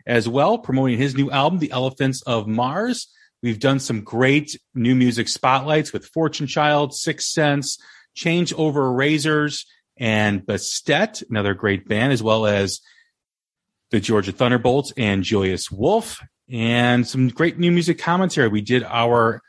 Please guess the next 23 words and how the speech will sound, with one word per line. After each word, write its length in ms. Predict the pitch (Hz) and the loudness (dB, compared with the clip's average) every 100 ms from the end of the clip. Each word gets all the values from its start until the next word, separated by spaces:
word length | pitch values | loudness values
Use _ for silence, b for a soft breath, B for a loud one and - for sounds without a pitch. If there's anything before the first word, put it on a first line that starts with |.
| _ _ _ _ | _ _ _ _
quarterly 440 | - 165 175 170 151 | -2 2 4 2 2
episode, 640 | 160 160 - 175 175 175 | 0 -2 -2 2 2 0
kind 160 | 151 | -2
of 80 | 139 | 0
like 180 | 123 120 | 0 0
our 120 | 107 | -4
flagship 680 | - - 135 147 - 151 139 | -6 -2 0 0 0 -4 0
episode 600 | 143 143 139 - 147 143 | -2 -2 -4 0 2 0
with, 320 | 117 107 101 _ | 2 0 0 _
uh, 380 | 110 104 101 92 b b | 0 0 -2 -4 b b
Chris 280 | _ 147 - | _ -2 -2
Corradetti 580 | - 135 120 127 131 110 | 0 2 4 4 2 2
ranking 380 | 117 131 135 117 | 0 2 2 2
the 160 | 117 | 2
albums 600 | 123 117 135 147 151 135 | -2 -2 0 2 0 -4
of 220 | - 107 | -4 -6
the 320 | 95 98 98 95 b b b b _ | -4 -4 -4 -6 b b b b _
first 340 | 165 175 - | 0 0 0
quarter 360 | - 180 190 190 | 0 2 4 2
in 120 | 147 | 0
two 160 | 180 170 | -2 -2
thousand 400 | 175 170 170 - | 0 0 -2 -2
twenty-two. 720 | 185 175 170 - 196 208 | 0 0 0 0 -2 -2